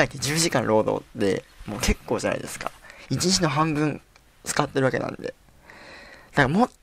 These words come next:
と僕より早く来てる人も、僕より遅くいる人もいるので、早くて十時間って思うと相当ね、あのー、やばいと思うんで、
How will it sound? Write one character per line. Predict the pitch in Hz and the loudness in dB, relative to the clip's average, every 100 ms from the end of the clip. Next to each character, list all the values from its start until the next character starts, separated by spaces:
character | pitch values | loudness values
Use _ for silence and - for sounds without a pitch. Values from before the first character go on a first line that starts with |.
| - | 2
と | 139 131 104 | 6 6 4
僕 | 123 131 | -2 0
よ | 151 | 2
り | |
早 | 131 139 135 | 2 2 2
く | 120 | 0
来 | - | 0
て | 120 | 0
る | 107 | 0
人 | 110 113 | 0 0
も、 | 110 113 107 - - | 4 4 4 2 -2
僕 | 117 131 | -4 4
よ | 147 | 6
り | 127 | 6
遅 | 135 131 | 4 0
く | 117 | -2
い | 101 | -2
る | 98 | -2
人 | - 98 | -4 -4
も | 95 95 - - - | 0 2 2 -2 -2
い | 127 | 0
る | 120 | 2
の | 95 | 0
で、 | 104 104 92 67 - - - - - - - - - - _ | 2 2 2 -2 -10 -20 -20 -20 -20 -20 -20 -20 -20 -20 _
早 | - - 170 233 285 | -6 0 4 4 2
く | - - | -8 0
て | 220 | 0
十 | 98 139 | 4 2
時 | 131 | 2
間 | 131 110 | 2 0
っ | - | 0
て | 107 | -2
思 | 104 101 | -2 -2
う | - | -2
と | 110 101 | -2 -2
相 | - 214 220 | 0 2 2
当 | 214 202 | 2 0
ね、 | 196 202 - - - - | -2 -4 -8 -20 -8 0
あ | 135 | 2
の | 123 120 123 120 - - - - | 2 0 0 2 0 -6 -20 -2
ー、 | |
や | 143 | 2
ば | 143 | 2
い | 120 | 2
と | 110 | -2
思 | 101 | -2
う | |
ん | 92 - | -4 -2
で、 | 87 - | -2 -2